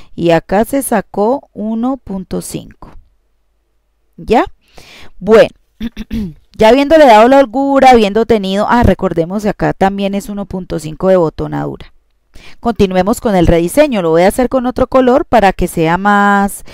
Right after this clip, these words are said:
fácil de apreciar la diferencia. Aquí ya está preparado el básico, ya tenemos el corte,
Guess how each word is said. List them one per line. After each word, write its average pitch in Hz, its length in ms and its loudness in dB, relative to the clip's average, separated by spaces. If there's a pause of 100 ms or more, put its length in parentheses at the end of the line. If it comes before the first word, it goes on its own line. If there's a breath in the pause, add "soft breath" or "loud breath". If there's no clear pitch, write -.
(160 loud breath)
fácil 208 380 2
de 175 100 4
apreciar 202 500 0
la 233 120 4
diferencia. 160 640 -2 (380 loud breath)
Aquí 349 280 2
ya 359 100 6
está 311 200 2
preparado 254 720 4
el 185 200 2
básico, - 560 -2 (160)
ya 254 280 4
tenemos 208 440 -2
el 208 120 2
corte, 202 560 0